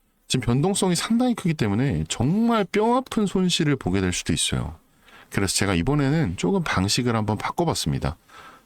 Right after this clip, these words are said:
어, 기존의 방송에서 알려드리는 게 아니라 제가 이제는 아예 이 숟가락을 들고 여러분들 입에다가 직접 넣어드리기로 했어요. 어떻게 할 거냐면,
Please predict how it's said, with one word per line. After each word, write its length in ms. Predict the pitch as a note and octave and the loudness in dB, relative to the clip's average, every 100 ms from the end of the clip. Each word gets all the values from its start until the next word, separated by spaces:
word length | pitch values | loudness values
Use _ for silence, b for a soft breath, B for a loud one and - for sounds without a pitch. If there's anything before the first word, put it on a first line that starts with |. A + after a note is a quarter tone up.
| _ | _
어, 520 | F#2 F2+ F2+ F2+ F2 E2 - | -2 0 2 2 0 -2 -6
기존의 320 | - A#2 C3+ - | -4 -2 0 2
방송에서 500 | F#2+ G2 E3 E3+ B2+ | 2 2 2 2 2
알려드리는 440 | F2 G#2 A2 B2+ | 2 2 2 2
게 80 | A2+ | 2
아니라 420 | C2+ C#2 A#2 G#2 | 2 2 2 2
제가 220 | - F2+ | 0 2
이제는 460 | D#2 F#2+ F#2+ F#2 F#2 | 2 2 2 2 0
아예 200 | - D#2 | 0 2
이 120 | D2+ | 2
숟가락을 560 | D2+ - E3+ D#3 C#3+ C#3 | 0 -2 0 2 2 0
들고 640 | - F#2+ G2 D#2 G2+ D#2 D2 _ B B B B B | 0 -2 0 0 0 -2 -6 _ B B B B B
여러분들 400 | F#2+ G2 G#2+ G#2+ | 0 0 2 2
입에다가 560 | F2 A#2+ A#2 F2+ B2 C3 | 2 0 0 0 0 -2
직접 380 | - - - C#3+ | -2 -4 0 0
넣어드리기로 560 | E2 E2+ B2+ B2+ G#2 G#2 | 2 0 0 0 0 0
했어요. 280 | C3+ - - - - - | 0 -2 -4 -6 -10 -6
어떻게 220 | D#2+ F#2 | -4 -2
할 80 | E2+ | -2
거냐면, 500 | D#2+ F#2 D#3+ C#3+ | 0 0 2 0